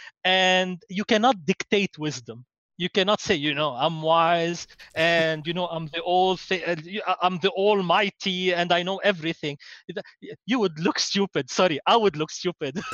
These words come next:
<laughs> Eh, so, you know, l-, uh, eh, no, you cannot, we cannot dictate "I'm wise." You can show that I'm wise. And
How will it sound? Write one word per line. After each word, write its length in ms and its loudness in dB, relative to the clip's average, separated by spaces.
<laughs> 60 2
Eh, 80 0
so, 500 2
you 140 -6
know, 340 2
l-, 160 0
uh, 240 4
eh, 60 -8
no, 240 -2
you 140 -2
cannot, 340 2
we 120 -6
cannot 300 -4
dictate 520 0
"I'm 200 -4
wise." 340 -10
You 140 -12
can 180 0
show 580 2
that 160 -6
I'm 320 -10
wise. 540 -14
And 300 2